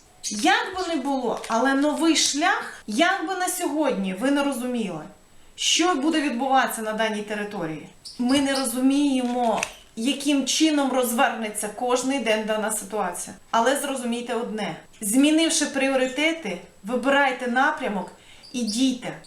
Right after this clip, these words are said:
незважаючи ні на що. А іншого вибору немає. Так, я вам дуже дякую.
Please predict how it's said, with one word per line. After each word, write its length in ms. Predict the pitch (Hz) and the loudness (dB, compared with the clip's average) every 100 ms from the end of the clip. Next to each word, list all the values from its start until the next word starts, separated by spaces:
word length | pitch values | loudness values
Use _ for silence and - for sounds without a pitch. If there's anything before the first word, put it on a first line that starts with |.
| - - | -16 -2
незважаючи 960 | 262 311 330 311 320 220 175 165 - | 2 4 2 0 0 2 0 -2 -6
ні 200 | 190 202 | -6 -4
на 140 | 214 202 | -4 -6
що. 300 | - - 196 190 - - - - - - - _ - | -6 -8 -12 -16 -18 -20 -18 -18 -18 -20 -20 _ -8
А 80 | 214 | -2
іншого 460 | 262 285 262 285 262 | 2 2 2 2 0
вибору 360 | 254 196 202 | 0 -2 -4
немає. 320 | 190 190 - - - - - - - | -4 -4 -6 -14 -20 -20 -20 -20 -8
Так, 240 | - 302 285 | -2 0 2
я 80 | 302 | 2
вам 220 | 302 269 | 2 0
дуже 240 | 302 269 | -2 -2
дякую. 640 | 240 339 392 - 277 220 | 0 2 0 -2 -4 -2